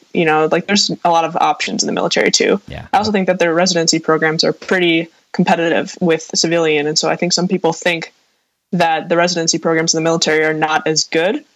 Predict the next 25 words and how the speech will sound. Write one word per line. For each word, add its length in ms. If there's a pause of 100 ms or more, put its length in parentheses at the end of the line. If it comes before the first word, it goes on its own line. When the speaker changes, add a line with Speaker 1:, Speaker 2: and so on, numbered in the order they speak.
(120)
Speaker 1:
for 80
some 180
reason. 420 (340)
Um, 220
I 80
just 140
don't 100
think 160
that 100
they've 160
researched 400
well 120
enough, 200
'cause 120
I 60
think 160
they're 100
really 260
competitive 640
and 260 (140)
really 200
good 200
programs. 440
So. 220 (640)
Speaker 2:
Yeah, 180